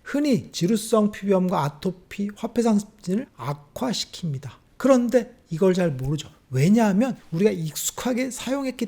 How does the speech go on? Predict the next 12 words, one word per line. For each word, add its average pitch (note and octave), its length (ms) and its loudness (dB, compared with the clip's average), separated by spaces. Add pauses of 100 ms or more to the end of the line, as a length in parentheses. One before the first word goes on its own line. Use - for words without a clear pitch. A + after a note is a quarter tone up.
때문에 A3+ 340 -4
그렇습니다. D#3 500 -8
익숙하게 A3 520 0
사용하다 A#3+ 480 2
보니까 E3 460 -2
그게 B3 520 2
내 E3 280 2
피부염을 A#3 640 4
천천히 D4+ 520 0
악화시키는 F3 960 0
걸 E3 400 2
감히 C#3+ 520 -2